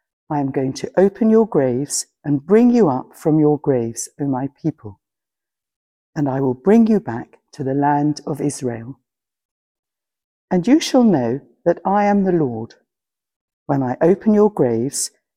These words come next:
and bring you up from your graves, O my people. I will put my spirit within you,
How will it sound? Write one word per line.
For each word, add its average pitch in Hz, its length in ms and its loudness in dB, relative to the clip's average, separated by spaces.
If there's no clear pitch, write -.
and 135 200 -4
bring 185 200 2
you 185 160 2
up 156 240 -4
from 180 260 0
your 120 220 -2
graves, 110 600 -12
O 139 120 -2
my 127 160 -4
people. 117 560 -12
I 139 80 -6
will 123 140 -6
put - 240 -6
my 143 140 -4
spirit 240 560 0
within 165 340 2
you, 110 220 -8